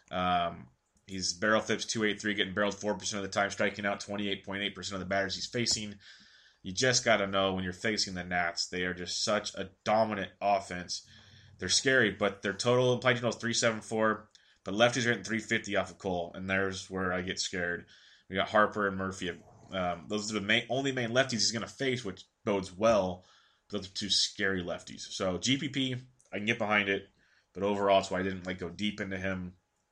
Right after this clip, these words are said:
Scary situation, but I can get behind it. Um, I will, I will have a tiny bit of Cole exposure. Let's get to the bats. At the catcher's position, Gary Sanchez, forty-six hundred versus Vargas.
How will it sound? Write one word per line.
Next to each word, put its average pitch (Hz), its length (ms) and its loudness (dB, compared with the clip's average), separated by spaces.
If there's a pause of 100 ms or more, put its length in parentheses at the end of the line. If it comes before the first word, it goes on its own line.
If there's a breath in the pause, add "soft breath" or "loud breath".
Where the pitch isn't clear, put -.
Scary 95 420 -2
situation, 82 560 -10 (520 soft breath)
but 98 220 0
I 95 80 4
can 101 80 -4
get 107 140 0
behind 101 300 0
it. - 140 -10
Um, 87 360 -4 (280)
I 87 100 0
will, 101 220 2
I 98 100 6
will 107 160 4
have 95 180 4
a - 40 -14 (100)
tiny 117 280 4
bit 101 220 0
of 92 100 -10
Cole 95 200 0
exposure. 82 440 -8 (1400 loud breath)
Let's 98 120 -4
get 127 100 2
to 123 60 -4
the 117 80 2
bats. 123 340 8
At 101 80 -2
the 104 60 -6
catcher's 127 400 4
position, 120 540 2
Gary 120 280 4
Sanchez, 123 480 2
forty-six 120 420 0
hundred 117 180 0
versus 92 200 -4
Vargas. 117 480 4